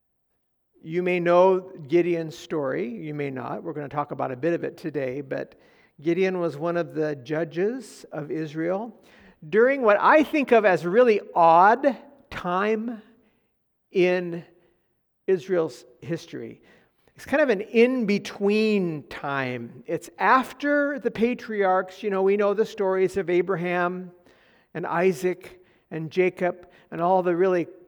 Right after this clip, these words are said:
amazing things that happen. And then there's the time of the Exodus, right? When Moses brings the people out of Egypt, and there's the Red Sea, and there's wandering in the wilderness, and there's the Ten Commandments.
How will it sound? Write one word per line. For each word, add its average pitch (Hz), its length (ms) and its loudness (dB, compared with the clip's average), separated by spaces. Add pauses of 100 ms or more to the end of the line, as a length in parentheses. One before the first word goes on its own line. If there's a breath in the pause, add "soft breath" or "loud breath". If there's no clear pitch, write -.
(140)
amazing 190 600 0
things 170 260 -8
that 156 120 -4
happen. 151 340 -4
And 190 120 0
then 214 140 2
there's 208 220 2
the 208 100 -2
time 208 420 0
of 180 80 -2
the 175 140 0
Exodus, 262 640 -4
right? 262 420 0
When 190 260 -4
Moses 208 760 -2 (340 loud breath)
brings 214 340 2
the - 100 -6
people 196 580 -2 (280 loud breath)
out 226 220 6
of 185 120 2
Egypt, 233 640 0
and 208 140 0
there's 202 200 -2
the 180 140 -4
Red 185 360 2
Sea, 269 560 -2
and 226 80 0
there's 190 180 -4
wandering 208 400 2
in 202 60 -6
the 190 100 -4
wilderness, 196 540 -4
and 185 100 -10
there's 175 160 -10
the - 80 -10
Ten 208 260 -4
Commandments. 185 440 -6